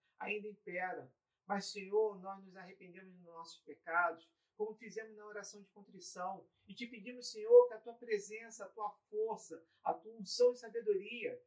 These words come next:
seja sobre nós, para que nós possamos verdadeiramente, Senhor, te buscar em primeiro lugar,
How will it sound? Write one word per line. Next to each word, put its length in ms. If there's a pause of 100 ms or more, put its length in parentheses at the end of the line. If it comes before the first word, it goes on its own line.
(140)
seja 440
sobre 360
nós, 520 (260)
para 120
que 100
nós 200
possamos 480
verdadeiramente, 840
Senhor, 280
te 120
buscar 420
em 40
primeiro 380
lugar, 460